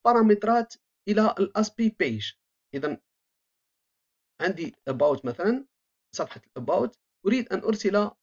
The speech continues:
إذا كان، آه، مثلا آي دي، إذا كان آي دي المستعمل، إذا هنا سأضيف آي دي. إذا هذا عبارة عن داتا، يعني تتغير. آي دي، أي شيء، يعني أي حقل تريدون،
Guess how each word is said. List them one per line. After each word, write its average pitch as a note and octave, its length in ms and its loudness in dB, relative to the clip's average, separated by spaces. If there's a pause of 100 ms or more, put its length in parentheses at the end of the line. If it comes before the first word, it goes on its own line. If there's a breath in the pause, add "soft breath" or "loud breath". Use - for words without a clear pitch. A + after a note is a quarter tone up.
(120)
إذا E3 160 -2
كان، F3+ 400 -2 (140)
آه، C#3+ 440 -2
مثلا C#3+ 400 -6
آي F3+ 120 4
دي، B2+ 200 -14 (140)
إذا B2+ 120 -8
كان D3 340 -4
آي D3+ 100 -2
دي C#3+ 80 -8
المستعمل، D#3 640 -2 (840)
إذا F3 300 -4
هنا G3 220 2
سأضيف G#3 500 -4
آي A#3+ 140 2
دي. B2+ 240 -6 (240)
إذا F3 260 -4
هذا G#3+ 240 2
عبارة F3+ 300 0
عن F#3 280 -2 (100)
داتا، F3+ 400 0
يعني C#3 180 -4
تتغير. F#3 680 0 (880)
آي F#3 200 2
دي، F#3 440 -10
أي G#3 260 4
شيء، F#3 300 -2
يعني D3+ 280 -4
أي G3 160 6
حقل G3+ 320 -2
تريدون، E3+ 540 -4